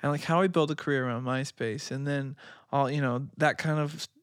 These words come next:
started slowly dissolving. And then we were trying to figure out Facebook, and we're just,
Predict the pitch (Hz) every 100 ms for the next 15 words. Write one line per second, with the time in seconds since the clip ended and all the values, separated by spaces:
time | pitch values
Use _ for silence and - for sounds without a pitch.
0 | _ - - 135 147 143 - 160 160 151
1 | 151 160 175 165 147 127 139 165 156 180
2 | 175 170 185 165 - 175 175 - 135 120
3 | 139 135 - - - 185 214 208